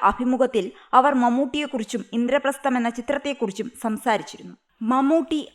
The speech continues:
ഐക്കോണിക് ഫിഗറാണെന്നും ഇന്നും ഒരു മാറ്റവുമില്ലെന്നും സിമ്രാൻ പറഞ്ഞു. എല്ലാവർക്കും മാതൃകയാണ് മമ്മൂട്ടി.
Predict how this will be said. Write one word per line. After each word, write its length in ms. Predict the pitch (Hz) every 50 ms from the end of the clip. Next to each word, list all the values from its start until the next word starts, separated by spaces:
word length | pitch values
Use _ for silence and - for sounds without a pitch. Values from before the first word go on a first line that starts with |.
| -
ഐക്കോണിക് 600 | - 254 262 262 - - 311 320 311 320 311 - -
ഫിഗറാണെന്നും 680 | 269 240 269 277 285 262 240 233 220 220 214 208 190 - - _ -
ഇന്നും 400 | 240 269 269 269 277 339 330 285
ഒരു 200 | 254 240 247 240 - - - -
മാറ്റവുമില്ലെന്നും 880 | 226 240 247 254 277 262 - 320 339 320 262 233 220 226 220 214 196 - - - -
സിമ്രാൻ 380 | 247 226 214 208 196 180 - - - - -
പറഞ്ഞു. 320 | 208 185 175 170 156 135 - - _ _ _ _ _ -
എല്ലാവർക്കും 680 | 277 294 320 339 349 359 349 359 349 - 339 330 277
മാതൃകയാണ് 800 | 254 247 247 262 277 320 285 285 294 254 214 208 208 - - -
മമ്മൂട്ടി. 400 | 208 202 196 196 180 - -